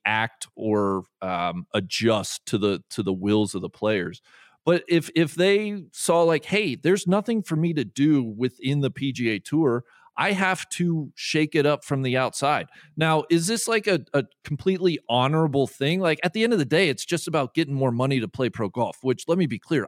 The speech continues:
I don't give a shit about. Like, that's, I, I don't care. But I do under-, I, I can understand why some of these guys would choose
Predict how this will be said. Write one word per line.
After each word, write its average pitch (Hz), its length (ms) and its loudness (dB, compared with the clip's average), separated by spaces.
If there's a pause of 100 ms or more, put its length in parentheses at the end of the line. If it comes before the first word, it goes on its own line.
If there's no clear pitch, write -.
I 208 100 2
don't 160 220 -2
give 113 140 -6
a 85 60 -8
shit - 380 0
about. 87 380 -6
Like, 110 260 -4
that's, 190 380 -4 (640)
I, 175 220 -2
I 220 140 2
don't 170 260 2
care. 180 440 -2 (500)
But 208 380 2
I 165 100 0
do 262 320 2
under-, 160 300 0
I, 170 180 -2
I 175 120 -2
can 254 360 -6
understand 120 800 -4
why 151 640 0
some 165 320 -2
of 175 60 0
these 143 180 0
guys 127 480 -2
would 127 480 2 (240)
choose 151 680 0